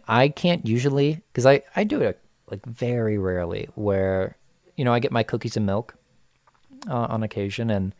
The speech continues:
I'll take a drink of the, of the milk first before I eat the cookies. And I'm just, I just sit there and I think to myself,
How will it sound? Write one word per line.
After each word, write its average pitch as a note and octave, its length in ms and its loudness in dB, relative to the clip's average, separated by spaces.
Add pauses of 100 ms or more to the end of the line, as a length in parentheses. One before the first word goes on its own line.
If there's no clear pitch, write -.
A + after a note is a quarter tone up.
(400)
I'll - 60 2
take C#3+ 180 2
a C#3+ 40 2
drink B2 240 0
of A2+ 80 2
the, G2+ 260 6
of G#2 100 -2
the G#2 60 2
milk B2 260 6
first G2 300 0
before G2 260 -2
I F#2+ 40 0
eat - 160 -6
the - 60 -20
cookies. - 500 -14 (440)
And F#2+ 500 -2 (120)
I'm A2+ 140 -2
just, A#2 420 0
I A#2 80 -4
just A2 160 -6
sit - 180 -4
there F#2 280 0 (500)
and G#2+ 120 -4
I - 20 -2
think C#3 220 -4
to - 60 -4
myself, G2 420 -4